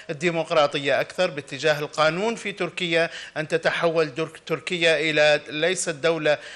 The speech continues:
آه، عدوة للبعض، بل ت-، ستكون صديقة للجميع، لأنها دولة مهمة ومؤثرة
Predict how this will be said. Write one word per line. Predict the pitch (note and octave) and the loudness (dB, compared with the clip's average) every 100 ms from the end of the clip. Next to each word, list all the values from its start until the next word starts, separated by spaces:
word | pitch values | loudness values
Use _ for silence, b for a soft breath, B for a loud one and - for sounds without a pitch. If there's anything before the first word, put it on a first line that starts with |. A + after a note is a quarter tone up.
| B - | B -4
آه، | C#3+ C#3+ | 2 4
عدوة | C#3 C#3+ F3+ F#3 E3 | 4 2 2 2 4
للبعض، | D#3+ C#3+ F3+ E3+ D#3+ D3 | 2 4 6 6 6 2
بل | D3+ | -4
ت-، | D3 D3+ | -2 -4
ستكون | D3+ - D#3+ - E3+ | -4 -6 -8 -8 -8
صديقة | - D#3 F3+ F#3 F3+ | -4 0 0 2 2
للجميع، | D#3 D#3 C3+ E3 G3+ G3 | 0 -2 -2 -4 -2 -4
لأنها | C#3+ D3 D#3 D3 | -2 -2 -2 -4
دولة | D3 D#3 D3 | 0 -2 -2
مهمة | C#3+ C#3+ G#3 G3 E3 | -4 -6 -4 -2 -2
ومؤثرة | D#3+ F#3+ - E3+ D3+ | -2 -4 -2 -2 0